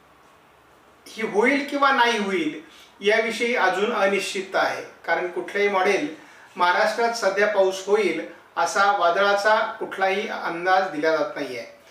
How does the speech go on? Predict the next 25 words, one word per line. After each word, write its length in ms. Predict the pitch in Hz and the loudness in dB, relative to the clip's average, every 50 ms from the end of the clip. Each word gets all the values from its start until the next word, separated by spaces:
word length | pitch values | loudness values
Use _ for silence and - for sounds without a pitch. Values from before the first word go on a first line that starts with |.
| - - - _ _ - | -20 -20 -20 _ _ -2
त्यामुळे 280 | 247 254 269 285 285 | 0 2 4 4 4
महाराष्ट्रातील 640 | 262 - - - 226 226 226 - 240 233 240 240 233 | 4 4 2 4 4 2 2 0 -2 -4 -4 -4 -2
शेतकऱ्यांनी 480 | - 214 202 208 - 220 - - 220 | 0 0 -2 0 -2 -2 -2 0 -2
सध्या 480 | 214 - 196 175 - - 208 233 - - | -4 -2 -4 -4 -2 0 0 0 2 0
तरी 360 | 185 156 147 160 - - - - - - - - - | -2 -2 -2 -4 -6 -12 -16 -20 -20 -20 -20 -14 -4
निश्चिंत 540 | 185 202 208 214 - 262 269 262 254 254 | -4 -2 -2 -2 -4 -4 -2 -2 0 2
राहण्याची 440 | 254 240 - 185 185 180 175 - 190 | 2 2 2 2 0 -2 -4 -6 -4
गरज 300 | 165 156 143 139 127 123 | -4 -4 -4 -4 -4 -6
आहे. 300 | 117 - - - - - - _ _ _ _ - - - - - - _ 185 | -8 -10 -12 -14 -18 -20 -20 _ _ _ _ -20 -20 -20 -20 -20 -10 _ -8
एकोणतीस 480 | 180 180 208 208 208 214 233 220 - - | -4 -2 -2 -2 -2 -2 -4 -6 -4 -2
तारखेपासून 680 | 214 196 - - 208 202 202 196 190 - 233 240 240 226 | -2 -2 -2 -2 -2 0 0 0 0 2 0 0 0 2
जी 140 | 214 208 202 | 0 0 2
नव्याने 500 | 190 185 190 190 196 196 196 190 190 - | 2 2 4 4 4 4 2 -2 -2 -2
थंडी 260 | 180 180 190 214 254 | -4 -2 -2 -2 -2
सुरू 240 | 226 - 226 208 208 | -4 -2 0 2 4
होणार 260 | 190 190 175 165 160 | 4 4 4 2 2
आहे 160 | 156 147 147 151 - - - - - _ _ - | 2 0 -2 -4 -6 -12 -18 -20 -20 _ _ -10
ती 160 | 240 233 - 190 | -10 -8 -2 -2
थंडी 300 | 190 196 202 214 247 233 | -2 0 2 0 0 2
मात्र 260 | 214 202 196 190 196 | 2 2 2 2 2
आपल्याला 320 | 185 - 185 190 185 190 | 2 2 2 2 0 0
एन्जॉय 360 | 180 170 170 160 175 170 170 | 0 -2 -2 -2 -2 -2 -2
करता 300 | - 170 156 - - 196 | -2 -2 -4 -2 0 0
येईल, 280 | 208 220 240 247 240 - - - - - - _ _ _ | 0 0 0 -4 -6 -10 -14 -18 -20 -20 -20 _ _ _
कारण 320 | 214 214 233 254 269 262 | 0 2 4 4 2 2